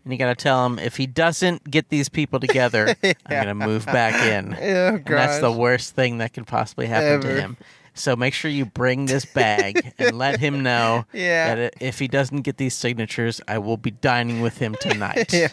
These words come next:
Speaker 1: <laughs> And he brings the bag, and, um, like, the cleaning lady's heading out.
Speaker 2: Yeah.
Speaker 1: She opens the doors, and she's like, "Hey, little, little fresh air, do you good?"
Speaker 2: Yeah.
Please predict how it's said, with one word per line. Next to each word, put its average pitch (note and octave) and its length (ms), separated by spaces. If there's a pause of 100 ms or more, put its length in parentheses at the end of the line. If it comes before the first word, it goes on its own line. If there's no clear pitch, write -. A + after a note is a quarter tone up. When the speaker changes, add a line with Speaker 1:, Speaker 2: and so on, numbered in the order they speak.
Speaker 1:
<laughs> - 160 (1000)
And - 500 (260)
he - 180
brings - 800
the G#3+ 100
bag, B2+ 640 (440)
and, A#2+ 460 (100)
um, A2 540 (180)
like, A2+ 200
the B2+ 80
cleaning F#3+ 400
lady's E3 680
heading E3 360
out. D3+ 380
Speaker 2:
Yeah. D3 300
Speaker 1:
She B2 60
opens D#3+ 460
the D#3 100
doors, D3 760 (520)
and A2 420
she's - 240
like, B2+ 200
"Hey, D#3+ 280
little, C#3+ 560
little C3+ 300
fresh C#3+ 340
air, C3+ 220
do B2+ 140
you B2+ 220
good?" A2+ 320
Speaker 2:
Yeah. B2 300